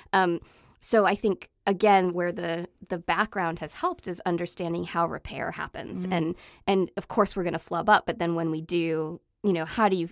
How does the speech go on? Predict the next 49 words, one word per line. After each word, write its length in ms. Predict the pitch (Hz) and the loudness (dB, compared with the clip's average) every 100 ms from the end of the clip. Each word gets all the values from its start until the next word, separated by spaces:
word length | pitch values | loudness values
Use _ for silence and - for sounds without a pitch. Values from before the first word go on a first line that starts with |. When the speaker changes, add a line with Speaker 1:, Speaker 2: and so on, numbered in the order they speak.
| - | -6
Speaker 1:
how 140 | 240 | 0
do 60 | 220 | 0
you 60 | |
fix 200 | 202 170 | 0 -4
that 160 | 156 - | -6 -6
to 60 | - | -10
the 60 | |
best 220 | - - | -12 -14
of 40 | - | -14
your 80 | - | -14
ability, 400 | - 95 - - | -12 -12 -12 -14
et 80 | - | -14
cetera? 260 | - - - | -12 -6 2
Anyway, 220 | 220 175 | 4 6
I 80 | 233 | 6
have 120 | 254 | 6
taken 280 | - 254 196 | 0 0 0
us 280 | 175 - - - - - | 0 -2 -10 -16 -20 -10
so 380 | - 311 285 | -4 2 2
far 280 | 285 233 220 | 4 4 4
down 220 | 196 190 | 4 0
a 40 | 170 | 0
rabbit 260 | 170 160 - | -2 -4 -6
trail. 460 | 160 160 156 165 _ - _ - | -4 -2 -2 -6 _ -20 _ -2
My 100 | 170 | -2
Speaker 2:
You're 80 | |
fine. 60 | 175 185 | 0 -4
Speaker 1:
apologies. 340 | 233 190 - - | -4 -8 -10 -12
This 140 | 190 | -8
is 120 | 190 | -6
what 120 | 180 160 | -4 -4
I 120 | 127 | -6
do. 120 | - - | -10 -14
This 120 | - | -8
is 120 | 196 | -2
my 180 | 190 180 | 0 0
job 200 | - - 82 | -2 -8 -12
on 80 | - | -12
the 60 | |
show. 260 | - - 196 _ - - | -14 -14 -16 _ -20 -12
Speaker 2:
It's 160 | - | -8
your 80 | 196 | -6
superpower. 680 | - 220 214 170 139 - - 392 - 349 - 339 | -4 -2 -2 -4 -6 -6 6 6 6 -2 -2 -4
Speaker 1:
<laughs> 480 | - - 339 - - | -6 -6 -20 -18 -14
Speaker 2:
Kira 420 | - 220 220 262 220 | -4 -2 0 -4 -8
has 140 | 175 | -8
the 100 | 156 | -10
special 380 | - 190 - 214 | -10 -10 -8 -12
skill 500 | - 202 180 196 | -8 -4 -2 -4